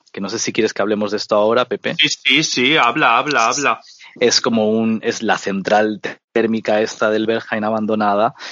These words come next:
Speaker 1: con toda ese, esa infraestructura, todas esas, esas luces, es, el, el,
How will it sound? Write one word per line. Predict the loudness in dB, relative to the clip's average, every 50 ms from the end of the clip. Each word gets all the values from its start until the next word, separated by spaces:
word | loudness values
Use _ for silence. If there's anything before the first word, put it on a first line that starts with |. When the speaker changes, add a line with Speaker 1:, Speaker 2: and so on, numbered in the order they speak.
| -16 -8 -2
Speaker 1:
con | 0 0 0 0 -2 -2 -4 -4
toda | 0 2 4 4 4 4
ese, | 2 2 0 0 0 0 0 -2 -2
esa | -2 -2 -2
infraestructura, | -2 -2 -2 -4 -4 -4 -6 -10 -10 _ -2 0 2 2 2 0
todas | 0 0 -2 0 0 0 -2
esas, | -6 -6 -6 -6 -6 -8 -8 -12 -12 -12 -10 -12 -12 -6
esas | -4 -2 0 0 0 -2 -2
luces, | 0 2 2 2 2 2 0 0 0 -2 -4 -12 -12 -16 -16 -8 -4
es, | -4 -2 -2 -2
el, | -2 -2 0 0 0 0 -2 -2 0
el, | 2 2